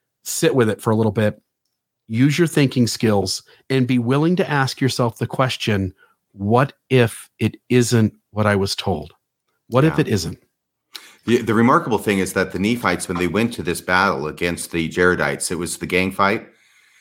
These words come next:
Speaker 2: They were actually heard to be singing, "When you're a Nephite, you're a Nephite all the way, from your first cigarette till your last dying day."
Speaker 1: <laughs> I don't know what that's from either.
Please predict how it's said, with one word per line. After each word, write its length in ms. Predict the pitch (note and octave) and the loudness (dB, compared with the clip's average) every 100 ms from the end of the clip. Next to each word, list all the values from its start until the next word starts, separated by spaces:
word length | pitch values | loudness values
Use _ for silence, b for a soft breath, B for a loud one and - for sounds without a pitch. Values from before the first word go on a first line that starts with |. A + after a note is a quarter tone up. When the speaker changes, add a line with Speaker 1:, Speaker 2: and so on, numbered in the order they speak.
| b | b
Speaker 2:
They 80 | - | 0
were 140 | A2+ A#2 | 2 2
actually 320 | C#3 C3 A2+ | 0 0 0
heard 340 | - A#2+ B2+ | 2 0 2
to 80 | G2+ | -2
be 140 | F2+ | -4
singing, 520 | F#2+ - G#2 F2+ D#2+ F2 | -4 -2 0 -2 -4 -2
"When 200 | A#2 B2 | 0 2
you're 160 | A2+ | 2
a 40 | G2 | 2
Nephite, 640 | F#2+ A2 A2 F2 E2 - | 0 -2 0 0 0 -4
you're 180 | F2 F#2 | -2 -2
a 40 | |
Nephite 560 | F2+ G2 F#2+ E2+ D#2+ D#2+ | 0 -2 -2 -2 -2 -2
all 200 | E2+ E2+ | -4 -4
the 100 | E2+ | -4
way, 380 | D2+ D2+ A1 - _ _ _ | -4 -4 -6 -12 _ _ _
from 220 | _ G2 F#2+ | _ -2 0
your 100 | F2+ | -2
first 320 | - G2+ - | -2 0 0
cigarette 600 | G2 F2 D#2+ D#2 C#2+ - | -2 0 0 -2 -4 -8
till 140 | F#2 | -4
your 140 | E2+ D#2+ | -2 0
last 320 | D#2 D#2 - | 0 -2 -2
dying 300 | D2+ D2 C#2 | -4 -4 -6
day." 280 | - G1+ G1+ | -6 -8 -12
Speaker 1:
<laughs> 40 | _ B B B - - - - - - _ - - - - _ _ _ _ _ _ _ _ _ B B B | _ B B B -10 -10 -10 -14 -20 -20 _ -20 -20 -20 -20 _ _ _ _ _ _ _ _ _ B B B
I 100 | E3 | 0
don't 100 | G3 | 2
know 80 | A#3 | 2
what 120 | F3 | 0
that's 200 | E3 E3 | 0 -2
from 260 | - E3 D3+ | -2 0 2
either. 400 | D3 B2+ G2+ F2+ | 0 0 -4 -6